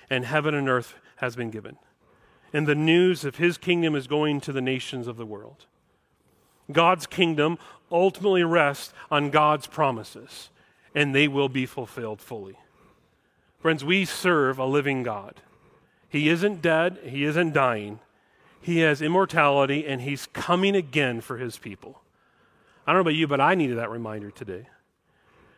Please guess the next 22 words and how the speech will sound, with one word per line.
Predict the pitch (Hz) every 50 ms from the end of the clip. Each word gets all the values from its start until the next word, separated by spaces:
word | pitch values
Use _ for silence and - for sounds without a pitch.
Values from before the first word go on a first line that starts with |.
| _ _ _ _ _ _ _ _ _ -
But | 151 143
are | 143
we | 123 117
singing | 117 - - - - - 180 185 170 147 131 120
of | 110 104
that | 110 107 98 - -
in | 127 113
our | 113 107
lives? | 98 92 90 - 80 - - - - - - _ _ _ _ _ _ _ _ _ _ _ _ _ _ _ _ _ _ _ _ _ _ _ _ _ _ _
Is | 156 147 131
that | 147 147 147 147
in | 151 151
the | 135 127
lyrics | 135 139 135 147 160 160 147 123 107 - - - - - -
of, | 156 143 131 123 - - - - - -
of | 143 135 127 127
what's | 131 143 160 160 - -
happening | - 156 151 143 135 - 127 120
in | 117
our | 113 110
lives? | 107 107 117 - - 143 - - - - _ _ _ _ _ _ _ _ _ _
Remembering | - 135 135 143 143 147 156 151 135 123 113 110 110